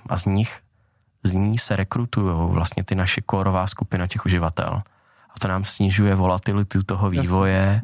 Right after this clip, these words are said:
Speaker 1: a tak. Takže asi tolik, koho bychom chtěli.
Speaker 2: Aha.
Speaker 1: Já říkám, to chtěli je špatný výraz. Musíme mít každého třetího.
Speaker 2: Každého třetího.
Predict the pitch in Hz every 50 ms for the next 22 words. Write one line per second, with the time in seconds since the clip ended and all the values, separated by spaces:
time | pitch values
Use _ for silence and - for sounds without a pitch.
0 | - - - - - 87 92 - - - _ _ _ _ _ _ _ _ _ _
1 | _ _ _ _ _ - - 87 - 92 92 95 95 101 110 - _ _ _ _
2 | _ _ _ _ _ - - - - 147 - - 135 127 117 113 - - - -
3 | - 110 107 117 113 110 104 - - 117 113 - - - 90 85 85 95 113 123
4 | - _ - 151 139 135 143 - 95 92 98 107 110 110 - 113 110 110 107 101
5 | 98 - - - - 104 - - 110 107 107 110 107 - - 110 - - - 113
6 | 95 85 85 85 85 87 104 123 - - - - _ _ _ _ _ _ _ _
7 | - 98 95 98 - - - 117 110 107 104 101 101 95 90 87 - - - 90
8 | 85 - - 85 87 - - - - - - - - - - - - _ _ -
9 | 131 123 120 127 127 120 - - 127 - - - 117 117